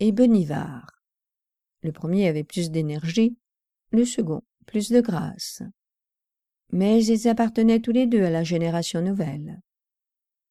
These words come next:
Ils devinrent frères d'armes et se promirent de faire une guerre impitoyable à la superstition et à l'arbitraire. Ils se donnaient mutuellement des marques de leur affection, et Bonivard fut parrain de l'un des fils de Berthelier.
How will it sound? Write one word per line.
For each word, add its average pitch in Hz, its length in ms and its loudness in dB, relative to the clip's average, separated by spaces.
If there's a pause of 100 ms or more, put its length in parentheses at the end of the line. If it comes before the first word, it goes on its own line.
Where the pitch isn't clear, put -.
Ils 285 140 2
devinrent 208 520 4
frères 190 460 -2
d'armes 165 600 -6 (560)
et 196 140 0
se 185 160 -4
promirent 170 520 0
de 180 100 0
faire 185 220 -2
une 156 160 -2
guerre 202 220 0
impitoyable 180 960 -2
à 151 60 -2
la 147 80 -4
superstition 170 800 -6 (460)
et 226 220 4
à 240 60 6
l'arbitraire. 240 920 0 (1500)
Ils 254 160 4
se - 160 0
donnaient 277 320 2
mutuellement 214 520 2
des 196 120 2
marques 175 380 -2
de 160 120 -2
leur 160 200 -2
affection, 151 520 -6 (580)
et 170 120 0
Bonivard 175 460 0
fut 156 140 -6
parrain 165 340 -2
de 175 100 0
l'un 170 200 -2
des 147 120 -4
fils 214 220 -6
de 214 80 -4
Berthelier. 160 520 -6